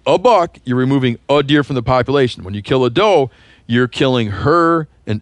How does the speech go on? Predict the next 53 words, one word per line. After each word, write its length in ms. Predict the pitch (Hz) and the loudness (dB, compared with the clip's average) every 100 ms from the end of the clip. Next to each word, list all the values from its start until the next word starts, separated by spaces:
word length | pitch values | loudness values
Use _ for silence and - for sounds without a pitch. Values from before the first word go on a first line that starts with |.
| - | -2
every 400 | 127 127 143 139 | -2 -2 -4 -4
fawn 480 | 131 127 123 120 113 | -4 -2 0 0 -2
she 160 | - | -4
will 160 | 139 107 | -4 -4
ever 220 | 113 104 | -4 -2
have. 420 | 98 98 - _ _ _ _ _ _ _ _ _ _ | -2 -4 -8 _ _ _ _ _ _ _ _ _ _
So 580 | - - 165 156 147 - _ | -12 -2 2 4 2 -2 _
once 280 | - 156 226 | -2 -2 -2
we 60 | 196 | 0
got 320 | 156 165 151 | 2 2 0
to 160 | 147 120 | -2 -2
recovery 500 | 113 - 185 202 135 | -2 0 0 0 -2
with 220 | 110 98 | -4 -6
deer, 320 | 190 220 107 | -2 -2 -2
and 220 | 117 120 | -4 -4
we 60 | 110 | 0
got 200 | 127 123 | 0 0
to 60 | 127 | -2
where 300 | 127 123 113 | 0 0 0
we've 240 | 120 113 | -2 0
had, 340 | 127 120 113 101 _ _ _ - | 0 0 -2 -8 _ _ _ -2
by 180 | 113 | -2
some 280 | 107 147 135 | 0 0 0
estimations, 800 | 123 107 113 110 107 135 147 - _ _ _ _ _ _ - | 0 -2 -2 -2 -2 -4 -12 -16 _ _ _ _ _ _ -8
too 160 | - | -2
many 280 | 123 349 143 | 0 0 0
deer, 320 | 110 107 160 - _ _ _ _ _ _ _ _ _ _ _ _ _ 135 | -2 -2 -4 -10 _ _ _ _ _ _ _ _ _ _ _ _ _ -2
and 160 | 127 | 0
we 80 | 123 | 0
started 320 | 117 143 127 | 0 0 2
to 60 | 113 | 0
say, 240 | - 131 | 0 0
"Man, 380 | 120 220 147 95 | 2 0 -2 -4
now 320 | 123 214 139 | 0 0 2
we 100 | 120 | 2
got 120 | 117 | 0
the 120 | 113 143 | 2 2
opposite 320 | 226 123 113 | 2 0 -6
problem. 320 | 117 113 127 | -2 0 0
Now 100 | 131 | 0
we 60 | 147 | 0
got 180 | 113 | -2
too 120 | - 123 | -2 -2
many 240 | 131 202 | 0 0
deer, 200 | 120 120 | 0 -2
and 80 | 120 | -2
they're 80 | 110 | -2
causing 340 | 123 131 113 | 0 0 0
a 60 | 104 | -2
lot 180 | 113 | -2
of 60 | 104 | -2
conflicts 640 | - 151 147 135 120 - | -2 -2 -2 -2 -4 -4
with 200 | 98 87 | -18 -14